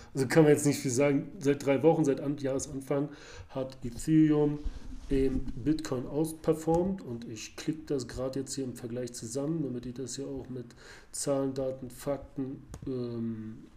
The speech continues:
auch, äh, belegen kann. Also seit Jahresanfang, naja, ist Bitcoin acht Prozent im Minus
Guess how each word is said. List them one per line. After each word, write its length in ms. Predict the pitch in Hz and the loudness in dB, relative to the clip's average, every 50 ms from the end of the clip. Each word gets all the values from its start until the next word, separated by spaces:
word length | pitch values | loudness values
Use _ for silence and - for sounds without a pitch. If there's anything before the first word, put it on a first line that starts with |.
| - - - - - - - - - - - - - - | -20 -20 -18 -18 -18 -20 -20 -20 -20 -20 -20 -20 -16 -10
auch, 400 | 120 117 117 117 117 113 - - - - - - | -6 -4 -2 -2 -4 -4 -8 -12 -14 -16 -16 -14
äh, 300 | 113 110 107 104 104 107 - - - - - - - - - - - - - - - - - - - - - - - - - - - 113 | -12 -12 -12 -12 -14 -16 -18 -20 -20 -20 -20 -20 -20 -20 -20 -20 -20 -20 -20 -20 -20 -20 -20 -20 -20 -20 -20 -20 -20 -20 -20 -18 -10 -4
belegen 440 | 113 123 123 165 220 226 - 151 131 | -2 2 2 4 4 6 6 4 4
kann. 400 | - - 135 143 185 220 214 - - - - - - | 2 0 -2 0 0 -2 -4 -6 -10 -16 -20 -18 -10
Also 360 | - 123 131 147 147 135 135 | -6 -4 -2 0 0 -2 -2
seit 300 | 127 110 120 147 160 160 | -4 0 2 2 2 4
Jahresanfang, 800 | 160 156 151 151 151 - 175 160 156 165 160 - 180 180 196 208 - - - - - - - | 4 2 2 2 0 -2 -2 -4 -4 -2 0 2 2 2 2 0 -4 -12 -18 -20 -18 -14 -10
naja, 260 | 101 104 104 104 104 - - - - - - - - - | -8 -6 -6 -8 -8 -12 -16 -20 -20 -20 -20 -20 -16 -10
ist 220 | - 120 - - - | -8 -8 -4 0 2
Bitcoin 580 | 175 165 - - - 160 160 160 160 160 - | 2 2 2 2 2 4 4 4 2 0 -2
acht 240 | 180 180 175 - - | -4 -6 -6 -6 -6
Prozent 420 | - - 175 165 - 175 170 160 | -2 -2 -2 0 0 0 0 0
im 140 | - 175 156 | 0 2 2
Minus 440 | 160 170 175 180 185 185 185 - - | 4 4 4 4 2 2 0 -4 -12